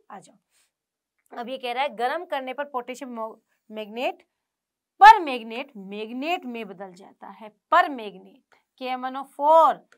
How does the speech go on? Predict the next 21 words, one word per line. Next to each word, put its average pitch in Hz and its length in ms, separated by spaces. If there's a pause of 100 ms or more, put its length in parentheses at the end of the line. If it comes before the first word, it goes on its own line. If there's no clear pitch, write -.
(220)
किस 233 200
में 226 100
बदल 196 200
जाता 190 420
है? 233 220 (500)
के 381 160
टू 415 260
एम 202 200
एन 196 120
ओ 196 40
फ़ोर - 240
में - 160
बदल 196 200
जाता 208 280
है 339 120 (160)
और 262 180 (140)
ऑक्सीजन 302 600
गैस 208 380 (280)
निकल 196 400
जाती - 340
है, 208 140